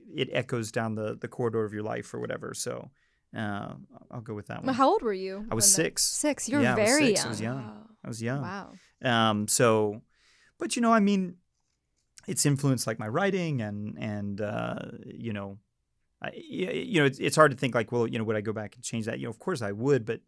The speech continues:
Speaker 1: you know, then would you have ended up the same person? You know, I don't know.
Speaker 2: Yeah,
Speaker 1: So.
Speaker 2: very true. I almost feel like in a lot of stories, in a lot of writing, um, death is something that's very prevalent in the beginning, always. And that always spurs,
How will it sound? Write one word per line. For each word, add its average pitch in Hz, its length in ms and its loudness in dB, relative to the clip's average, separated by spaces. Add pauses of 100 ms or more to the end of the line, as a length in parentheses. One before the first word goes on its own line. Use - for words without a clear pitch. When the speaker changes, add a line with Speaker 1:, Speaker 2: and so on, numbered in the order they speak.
(420)
Speaker 1:
you 143 100 0
know, 120 60 4
then 127 160 4
would 123 140 2
you 117 60 2
have 110 80 -2
ended 113 220 0
up 107 120 -4
the 117 80 -10
same 107 220 -8
person? 113 420 -10
You - 60 -12
know, - 100 -10
I - 40 -12
don't - 160 -14
know. - 100 -6
Speaker 2:
Yeah, 254 260 4
Speaker 1:
So. 220 180 -6
Speaker 2:
very 277 180 4
true. 226 200 2
I 220 120 6
almost 311 340 4
feel 269 120 6
like 254 240 4
in 254 220 4
a 247 80 2
lot 190 240 6
of 180 120 0
stories, 185 480 -2
in 214 140 0
a 202 60 6
lot 180 200 8
of 175 180 -4
writing, 170 720 -2
um, 190 240 0
death 202 260 6
is 202 80 2
something 196 220 0
that's 185 120 -6
very 190 220 4 (360)
prevalent 202 360 -4
in 180 80 -6
the 185 60 -6
beginning, 190 520 0 (200)
always. 196 520 4 (140)
And 208 120 0
that - 100 4
always 208 280 6
spurs, 180 840 0